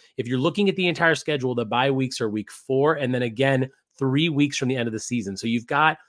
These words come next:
you, you've got, let's see, you get six games in between the bye weeks. So three, six, and three.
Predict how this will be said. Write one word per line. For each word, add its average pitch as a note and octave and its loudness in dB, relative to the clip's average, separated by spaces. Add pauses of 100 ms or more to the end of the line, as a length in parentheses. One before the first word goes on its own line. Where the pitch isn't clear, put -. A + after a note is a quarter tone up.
(260)
you, C#3 -4
you've C3 -2
got, C3 4
let's A#2+ -4
see, A#2 -4
you - -20
get C3 -8
six - 0
games G#2 4
in C#3+ 2
between C#3 0
the A#2 0
bye G#2 2
weeks. F#2 -10
So G#2+ -6
three, D#3+ 0 (140)
six, - -2 (160)
and G#2+ -10
three. G#2 -8